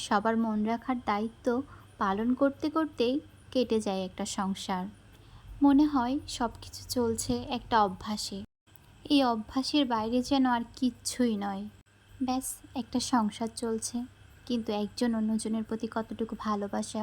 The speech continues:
কতটুকু দায়িত্ববোধ আছে, এটা জানার বা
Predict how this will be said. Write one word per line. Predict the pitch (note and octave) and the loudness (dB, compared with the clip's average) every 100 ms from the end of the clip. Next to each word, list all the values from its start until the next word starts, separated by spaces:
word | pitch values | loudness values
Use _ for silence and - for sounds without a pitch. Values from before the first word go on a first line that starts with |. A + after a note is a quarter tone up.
| G#3+ | -4
কতটুকু | - G#3 G3 G#3+ G#3 - G#3+ | -6 -6 -6 -6 -6 -4 -2
দায়িত্ববোধ | G3 F#3+ - A3 A#3 A3+ | -2 -2 -4 -2 -2 -4
আছে, | A#3+ - A3+ A#3 - - - - | -6 -6 -8 -10 -16 -20 -18 -8
এটা | - B3+ | -2 -2
জানার | - G#3+ G#3+ A3+ A3 | 0 0 0 -2 -2
বা | G#3 | -2